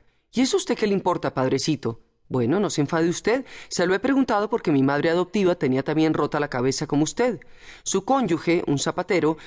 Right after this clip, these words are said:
se lo hizo al golpearla con una horna. Ella era lavandera. Me había adoptado ya cuando en alguna parte tropezó, para desgracia suya, con aquel borracho. Le pegaba como no quiere usted saber". "No me enfado, pero me preguntó usted así, tan de repente".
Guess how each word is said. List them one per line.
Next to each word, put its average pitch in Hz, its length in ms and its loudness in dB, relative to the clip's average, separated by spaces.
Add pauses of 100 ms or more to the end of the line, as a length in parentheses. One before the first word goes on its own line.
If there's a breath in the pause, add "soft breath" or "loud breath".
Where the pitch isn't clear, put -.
se - 200 -2
lo 190 120 4
hizo 247 220 0
al 226 80 2
golpearla 147 580 0
con 135 160 -2
una 147 220 2
horna. 127 400 -2 (400 loud breath)
Ella 180 280 0
era 147 200 0
lavandera. 143 600 0 (300 loud breath)
Me 185 140 2
había 220 240 2
adoptado 180 460 0
ya 175 220 0
cuando 131 280 0
en 123 80 -2
alguna 165 320 -2
parte - 320 -2
tropezó, 165 560 -2
para 135 200 -2
desgracia 143 540 -2
suya, 147 400 0 (220 loud breath)
con 143 180 0
aquel 131 240 -2
borracho. 139 540 -2 (320 loud breath)
Le 175 160 0
pegaba 226 400 0
como 139 200 0
no 156 140 2
quiere 160 200 0
usted 147 200 -4
saber". 123 420 -4 (680 loud breath)
"No 247 140 4
me 277 80 4
enfado, 233 440 0
pero 139 160 0
me 143 140 2
preguntó 143 340 0
usted 202 240 -2
así, 202 400 0
tan 131 380 -2
de 123 100 -2
repente". 170 540 -2